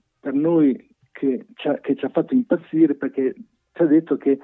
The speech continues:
il suo, il suo maestro, il suo maestro, <clears throat> scusa, bevo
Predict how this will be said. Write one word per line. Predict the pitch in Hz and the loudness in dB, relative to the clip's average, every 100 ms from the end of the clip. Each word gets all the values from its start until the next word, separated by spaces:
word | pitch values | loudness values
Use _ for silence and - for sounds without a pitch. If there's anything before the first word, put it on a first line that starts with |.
| - _ _ _ _ _ _ | -14 _ _ _ _ _ _
il | 143 - | -14 -4
suo, | - 147 | 4 6
il | 151 139 | 6 2
suo | - | 0
maestro, | 160 165 180 - - 180 165 - _ _ _ _ _ _ _ _ _ _ _ | 2 4 2 0 -2 -2 -2 -12 _ _ _ _ _ _ _ _ _ _ _
il | 151 139 123 120 | -6 -4 -4 -8
suo | - 156 | -4 -2
maestro, | 151 151 151 - 170 175 - _ _ _ _ _ _ _ | 0 0 -2 -8 -6 -6 -12 _ _ _ _ _ _ _
<clears throat> | - 190 - - | -6 -4 -6 -12
scusa, | - 143 127 120 | -6 -4 -4 -2
bevo | 131 131 123 | 0 -2 -4